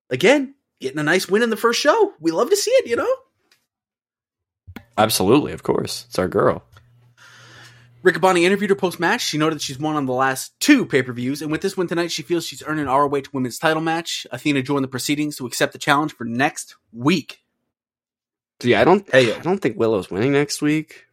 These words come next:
Speaker 2: but I mean, hey, great opportunity for her.
Speaker 1: I don't either, but yeah, exactly. I wanna see, I, I hope they get some really good time. I wanna see, like, a
Speaker 2: 'Cause,
Speaker 1: fifteen
Speaker 2: dude,
Speaker 1: to
Speaker 2: honestly, dude,
Speaker 1: seventeen
Speaker 2: just
Speaker 1: minute
Speaker 2: because
Speaker 1: slug
Speaker 2: it's
Speaker 1: match.
Speaker 2: so tough because Athena is just so electric right now, you know, like, it's
Speaker 1: Oh, Athena's so good.
Speaker 2: She's
Speaker 1: Yeah.
Speaker 2: like, "Eh,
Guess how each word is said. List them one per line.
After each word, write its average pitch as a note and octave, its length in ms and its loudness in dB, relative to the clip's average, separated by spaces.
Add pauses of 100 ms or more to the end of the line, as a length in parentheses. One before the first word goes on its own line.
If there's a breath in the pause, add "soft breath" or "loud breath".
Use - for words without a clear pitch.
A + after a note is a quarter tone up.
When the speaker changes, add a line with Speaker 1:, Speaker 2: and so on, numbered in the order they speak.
(140)
Speaker 2:
but G#2+ 140 2
I A#2 40 0
mean, A#2+ 180 4
hey, C3 300 2
great A2 180 0
opportunity A#2+ 460 0
for - 240 -14
her. - 120 -20 (300)
Speaker 1:
I D3+ 100 2
don't E3 160 2
either, F3+ 160 0
but D#3+ 180 -2
yeah, C3 140 2
exactly. A#2+ 440 0
I A#2+ 80 2
wanna E3 200 2
see, D3 420 -6 (680)
I, C#3 180 -8
I D#3 120 2
hope F3+ 240 2
they D#3 80 0
get C#3+ 160 -6
some C3+ 100 -6
really C3 200 0
good A#2+ 120 -4
time. A2+ 260 -4
I A2+ 40 -2
wanna C#3+ 180 0
see, D3 80 -6
like, C#3+ 140 0
a C3 40 6
Speaker 2:
'Cause, A#2+ 80 2
Speaker 1:
fifteen D3 300 4
Speaker 2:
dude, C3+ 80 4
Speaker 1:
to B2+ 60 6
Speaker 2:
honestly, E3 320 4
dude, - 40 6
Speaker 1:
seventeen C#3+ 220 4
Speaker 2:
just B2 80 2
Speaker 1:
minute B2 160 -2
Speaker 2:
because B2 180 2
Speaker 1:
slug B2 140 4
Speaker 2:
it's A2+ 80 -6
Speaker 1:
match. A#2 80 -2
Speaker 2:
so C3+ 200 6
tough G#2+ 340 2
because G2+ 240 -2
Athena G#2 380 0
is F#2 220 0
just - 260 -4
so F#2 200 -2
electric E2 500 -10
right - 220 -14
now, - 240 -16
you F#2 140 -2
know, F2+ 200 0
like, E2+ 380 -4
it's - 500 -4
Speaker 1:
Oh, C3+ 160 6
Athena's A#2+ 360 2
so - 240 -2
good. - 260 -14
Speaker 2:
She's C#3 220 4
Speaker 1:
Yeah. C3+ 80 6
Speaker 2:
like, B2+ 240 2
"Eh, E2+ 200 -4